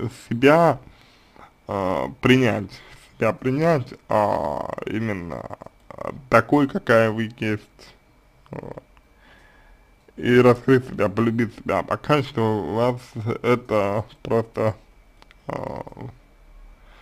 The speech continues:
в прямой связи,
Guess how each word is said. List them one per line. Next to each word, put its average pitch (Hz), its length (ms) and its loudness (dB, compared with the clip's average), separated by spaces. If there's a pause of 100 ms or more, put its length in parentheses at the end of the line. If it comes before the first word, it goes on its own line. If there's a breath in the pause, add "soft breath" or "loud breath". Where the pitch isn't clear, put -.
(1120 soft breath)
в - 140 -20
прямой 131 420 8
связи, 113 720 6